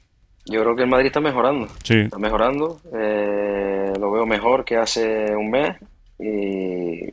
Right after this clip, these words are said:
Speaker 1: y bueno, está ahí. Creo que puede clasificarse.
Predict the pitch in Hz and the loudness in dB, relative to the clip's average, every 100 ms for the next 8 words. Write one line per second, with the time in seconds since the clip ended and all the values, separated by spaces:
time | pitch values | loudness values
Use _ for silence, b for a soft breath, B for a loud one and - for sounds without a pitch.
0 | - - - 92 98 123 185 98 95 98 | -14 -16 -10 -4 0 0 0 -2 0 2
1 | 95 151 - 135 104 101 104 101 101 - | 2 2 -2 -2 0 2 2 2 2 -4
2 | - - 107 107 107 104 95 98 92 135 | -12 -10 -2 0 0 0 -2 -2 2 2
3 | - | 2